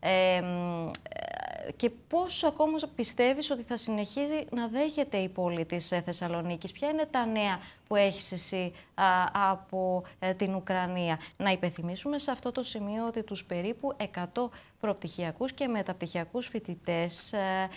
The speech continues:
υιοθετεί το Αριστοτέλειο Πανεπιστήμιο Θεσσαλονίκης, αναλαμβάνοντας να καλύψει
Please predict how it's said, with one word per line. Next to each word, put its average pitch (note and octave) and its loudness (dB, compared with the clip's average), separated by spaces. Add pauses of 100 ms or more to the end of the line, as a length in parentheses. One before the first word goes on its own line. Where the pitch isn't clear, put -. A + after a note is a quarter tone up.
(140)
υιοθετεί G#3 0
το C4+ 0
Αριστοτέλειο B3 -2
Πανεπιστήμιο A3+ -4
Θεσσαλονίκης, F3+ -2
αναλαμβάνοντας G3+ -2
να A3 -4
καλύψει A3 -2